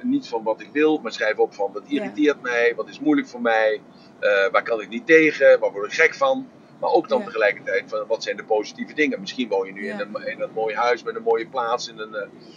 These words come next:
Speaker 1: eh, lekker dicht bij papa en mama. Ja, ik noem maar wat. Of misschien is de, heb je een, eh, beschikking van een auto. Eh, ja, misschien zijn er andere, eh, materiële zaken die dat compenseren. Eh, dus, eh, ten
Speaker 2: Ja.
Speaker 1: opzichte van de andere baan,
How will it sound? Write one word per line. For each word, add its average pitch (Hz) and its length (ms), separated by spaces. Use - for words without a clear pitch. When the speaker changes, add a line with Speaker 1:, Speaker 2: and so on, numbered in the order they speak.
Speaker 1:
eh, 117 140
lekker 123 240
dicht 120 220
bij 104 200
papa 107 240
en 120 120
mama. 156 440
Ja, 202 100
ik 180 80
noem 127 120
maar 127 120
wat. 123 280
Of - 120
misschien 110 300
is 104 100
de, 117 100
heb 104 140
je 110 80
een, 104 180
eh, 104 340
beschikking 113 440
van 113 160
een 120 80
auto. 156 580
Eh, 107 280
ja, 110 220
misschien 131 300
zijn 107 220
er 107 60
andere, 117 440
eh, 104 300
materiële 120 540
zaken 101 380
die 92 100
dat 98 140
compenseren. 156 720
Eh, 151 220
dus, 147 240
eh, 135 140
ten 127 140
Speaker 2:
Ja. 131 60
Speaker 1:
opzichte - 340
van - 120
de 123 60
andere 117 280
baan, 110 300